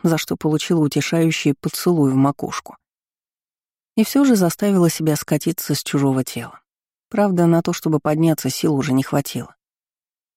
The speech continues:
Плюхнувшись на спину рядом с Марко, она накрыла ладонями лицо. «Ещё минутку, ладно?» —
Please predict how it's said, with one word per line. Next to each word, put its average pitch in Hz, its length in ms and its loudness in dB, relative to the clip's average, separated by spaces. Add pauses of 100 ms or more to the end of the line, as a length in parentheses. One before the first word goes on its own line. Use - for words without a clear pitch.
(380)
Плюхнувшись 226 720 0
на 190 160 2
спину 165 340 2
рядом 143 280 2
с - 160 -6
Марко, 165 420 0
она 143 140 2
накрыла 147 440 0
ладонями 139 480 2
лицо. - 500 -4 (1800)
«Ещё 190 300 0
минутку, 170 500 2
ладно?» — 160 340 0